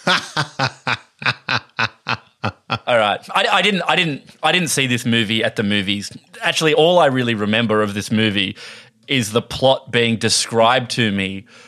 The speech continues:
by friends who had been underwhelmed by the movie. So I can't really even go into that into great detail because if you're having the plot of Red Planet just described to you by some people,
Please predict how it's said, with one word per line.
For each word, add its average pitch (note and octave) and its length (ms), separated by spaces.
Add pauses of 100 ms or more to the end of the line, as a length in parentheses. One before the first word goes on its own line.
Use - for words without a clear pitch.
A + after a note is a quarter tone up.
(120)
by A2+ 200
friends A#2 400
who A#2+ 60
had G#2 100
been A2 160
underwhelmed G#2+ 800
by G#2+ 220
the G#2 120
movie. F#2+ 500 (460)
So B2 600 (640)
I C#3+ 100
can't D#3+ 220
really C3+ 280
even A#2 140
go A#2+ 160
into G#2+ 140
that A#2 140
into A#2 160
great A2 260
detail G2 420
because G#2 500 (760)
if - 400
you're C3 220
having A#2+ 240
the A2 80
plot A2+ 320
of F#2 120
Red G#2+ 160
Planet A2 320
just - 200
described G#2 520
to A2+ 100
you G#2+ 200
by G2 180
some G2+ 200
people, G#2+ 440